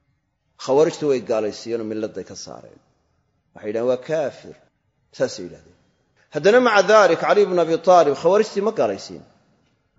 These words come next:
Markii la yidhi, "Ma gaala?" wuxuu yidhi, "Minal kufri farruu." Gaalnimo waatay ka cararayeen. Kufri waa ka cararayeen. Gaalnimo may doonayn oo dee markaa ma gaalaysiin ayaa macnuhu dhacay. "Ma munaafiqiin baa?" baa la yidhi.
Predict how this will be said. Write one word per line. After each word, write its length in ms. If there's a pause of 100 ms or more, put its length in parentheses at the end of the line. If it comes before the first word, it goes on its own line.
(420)
Markii 260
la 100
yidhi, 160
"Ma 140
gaala?" 420 (680)
wuxuu 200
yidhi, 180
"Minal 240
kufri 360
farruu." 540 (840)
Gaalnimo 400
waatay 280
ka 140
cararayeen. 520 (720)
Kufri 240
waa 140
ka 160
cararayeen. 720 (920)
Gaalnimo 360
may 160
doonayn 440
oo 180 (240)
dee 180
markaa 300
ma 100
gaalaysiin 480
ayaa 200
macnuhu 300
dhacay. 240 (560)
"Ma 60
munaafiqiin 600
baa?" 160
baa 120
la 100
yidhi. 200